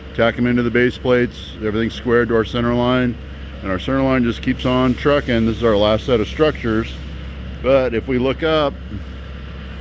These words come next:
yeah, that's a problem. Okay, so, uh, that, we already told the building guy and the general and stuff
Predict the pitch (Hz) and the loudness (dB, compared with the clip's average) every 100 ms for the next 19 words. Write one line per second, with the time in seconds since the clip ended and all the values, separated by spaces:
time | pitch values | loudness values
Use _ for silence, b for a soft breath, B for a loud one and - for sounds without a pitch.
0 | - - - - - - - - - - | -12 -12 -12 -12 -12 -12 -12 -12 -12 -12
1 | - - - - - - - - - - | -12 -12 -12 -12 -12 -12 -12 -12 -12 -12
2 | - - - - - - 117 113 117 117 | -12 -12 -12 -12 -12 -6 -4 -2 0 0
3 | 120 120 120 135 110 104 110 110 - - | 0 -2 -6 -2 0 0 0 -4 -6 -10
4 | - - - - - - - 107 107 127 | -12 -12 -12 -12 -12 -12 -10 -8 -2 0
5 | 131 117 127 117 113 117 113 113 104 - | 0 0 0 2 4 4 4 4 0 -4
6 | - - - - - - - 110 113 - | -10 -12 -12 -12 -12 -10 -4 -2 -2 -4
7 | - 117 120 120 120 120 107 98 113 110 | -6 0 2 2 2 0 0 0 0 2
8 | 104 104 104 104 98 92 98 98 98 95 | 2 2 2 0 -2 -2 -2 0 0 -2
9 | 92 - 90 | -2 -2 -2